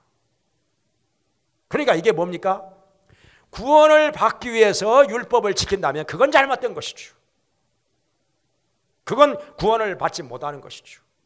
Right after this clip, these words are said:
못 지킬 테니까. 그러면 무엇이냐?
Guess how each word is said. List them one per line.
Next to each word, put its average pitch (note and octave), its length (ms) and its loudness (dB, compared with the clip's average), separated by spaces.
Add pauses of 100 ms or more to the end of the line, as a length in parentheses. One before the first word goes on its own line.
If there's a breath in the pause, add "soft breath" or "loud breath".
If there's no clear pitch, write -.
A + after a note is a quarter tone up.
(1700)
못 D4 180 -8
지킬 D4+ 220 -6
테니까. - 720 -18 (2500)
그러면 D4+ 340 6
무엇이냐? F3+ 640 -4